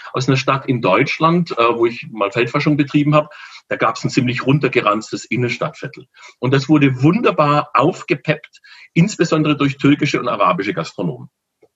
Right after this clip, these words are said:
Ja, da hat sich so eine richtige schöne Ausgehszene entwickelt. Und jetzt habe ich aber von den Leuten dort gehört, dass da zusehends intern Druck ausgeübt wird, doch bitte in den Restaurants keinen Alkohol auszuschenken.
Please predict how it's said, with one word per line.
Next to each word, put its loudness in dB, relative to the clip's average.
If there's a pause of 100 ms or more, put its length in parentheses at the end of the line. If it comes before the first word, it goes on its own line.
(300)
Ja, 0
da 0
hat 0
sich -6
so 2
eine 2
richtige 0
schöne 2
Ausgehszene 0
entwickelt. 0 (320)
Und 2
jetzt 0
habe 2
ich -6
aber -6
von 0
den 4
Leuten 2
dort -2
gehört, 0 (320)
dass 0
da 0
zusehends 0
intern 0
Druck -4
ausgeübt -2
wird, -2
doch -2
bitte -2
in 2
den 2
Restaurants -4
keinen -4
Alkohol -4
auszuschenken. -12